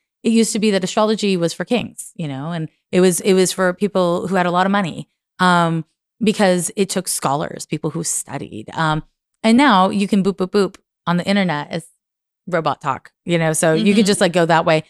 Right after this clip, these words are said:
Speaker 1: So, so there's, that's part of it. And then the other part of it is, um, I don't know. I, I think, I think people are interested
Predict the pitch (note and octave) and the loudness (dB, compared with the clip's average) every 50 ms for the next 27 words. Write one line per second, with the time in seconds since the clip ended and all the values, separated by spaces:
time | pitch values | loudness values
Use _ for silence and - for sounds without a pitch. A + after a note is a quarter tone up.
0 | _ _ _ - A#3+ A3 G#3+ - - A#3+ G#3 A3+ A3 G#3+ G#3+ - G3 A3+ G#3+ A3 | _ _ _ 2 2 2 4 2 0 2 4 4 2 2 0 0 0 2 2 2
1 | G#3+ - - - - G#3+ G#3 G#3 G#3 F#3 F3+ F3+ - F3+ F#3 F#3 F#3 F#3+ F#3+ F#3+ | 0 -2 -10 0 2 2 4 4 2 2 0 -2 -2 -2 -2 0 0 0 0 -2
2 | A3+ A#3 - C#4+ D4+ F4 C4 - - G#3 G3 F#3 F3 F3+ F3+ - F3+ E3+ E3 D#3+ | -4 -2 -2 0 0 0 -2 0 0 0 0 2 0 -2 -2 0 0 0 0 0
3 | D#3+ - - - - D#3 D3+ D3+ D3+ D3+ D3+ D3+ - _ _ _ _ _ _ _ | -2 -6 -8 -6 -4 -2 -2 -2 -2 -2 -4 -6 -8 _ _ _ _ _ _ _
4 | _ _ _ _ _ _ _ _ _ _ - D#3 D3+ E3+ G#3+ G#3+ D#3+ C#3 - C#3 | _ _ _ _ _ _ _ _ _ _ -8 -4 0 2 2 2 2 2 0 -2
5 | D3+ - - - D#3+ - F3 E3+ D#3+ - _ _ _ _ _ _ F#3+ F#3+ F3+ G3+ | -4 -2 -4 -6 -4 -4 -4 -4 -4 -8 _ _ _ _ _ _ -2 0 0 0
6 | G3+ - F#3+ F3 E3 E3 G3 _ _ _ - G#3+ B3 - A3 - - - C#3+ C3 | 0 2 2 0 0 -2 -6 _ _ _ 2 2 2 2 2 -2 -2 -6 -8 -10
7 | - - | -10 -14